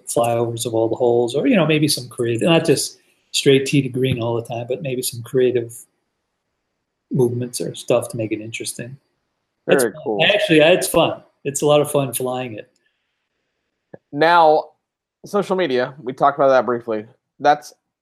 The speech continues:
Speaker 2: even more now than ever is an important part of the marketing campaign strategy for,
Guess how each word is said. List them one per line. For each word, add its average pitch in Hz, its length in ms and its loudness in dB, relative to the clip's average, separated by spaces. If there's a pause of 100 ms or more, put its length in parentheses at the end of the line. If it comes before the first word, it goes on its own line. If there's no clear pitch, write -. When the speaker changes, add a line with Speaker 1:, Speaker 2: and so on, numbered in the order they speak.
(300)
Speaker 2:
even 185 300 0
more 156 320 8
now 139 300 4
than 127 160 0
ever 117 360 0
is 113 320 -6
an 120 140 -10
important 131 400 -4
part 127 180 4
of 117 60 -4
the 113 60 -4
marketing 123 460 -2
campaign 113 560 -6
strategy 113 520 2
for, 110 460 2